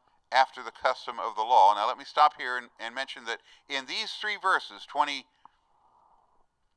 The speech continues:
twenty-five, twenty-six, and twenty-seven, the Holy Spirit is mentioned three times.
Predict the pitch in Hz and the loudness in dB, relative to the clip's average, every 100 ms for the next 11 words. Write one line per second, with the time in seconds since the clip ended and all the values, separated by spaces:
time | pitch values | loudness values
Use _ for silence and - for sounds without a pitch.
0 | _ _ - 139 - 151 160 156 143 151 | _ _ -6 -2 6 6 6 0 -8 -10
1 | 143 127 - 131 - 123 107 107 _ _ | -12 -10 -6 -6 -2 -2 -2 -6 _ _
2 | - 139 - 226 226 - 208 202 139 135 | 2 4 8 6 4 -6 -2 0 -2 -6
3 | 139 151 - 127 - _ _ - - 170 | -2 -2 -2 -10 -16 _ _ -20 -10 -8
4 | 185 - 165 110 78 _ - - | -4 2 4 4 -2 _ -20 -20